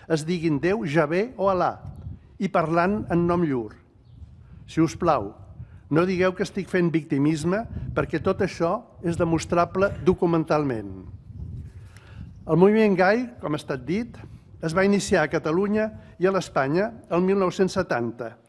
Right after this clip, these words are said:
fa ara quaranta-sis anys, arran de la presentació a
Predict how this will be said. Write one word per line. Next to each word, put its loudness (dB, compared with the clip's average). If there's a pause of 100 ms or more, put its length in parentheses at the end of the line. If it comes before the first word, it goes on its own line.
(240)
fa 4 (100)
ara 4 (320)
quaranta-sis 0
anys, -8 (420)
arran 4
de 0
la 0
presentació -2
a 2